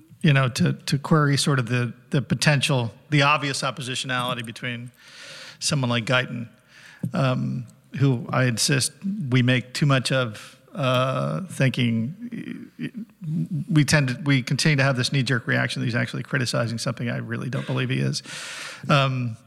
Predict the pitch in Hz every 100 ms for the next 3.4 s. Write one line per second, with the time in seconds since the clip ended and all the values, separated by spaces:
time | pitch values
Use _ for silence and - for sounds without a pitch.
0 | - - - - _ - 147 135 135 135
1 | 135 139 170 - 151 - 131 123 113 131
2 | 113 - 127 117 127 131 120 135 - 147
3 | 120 120 127 120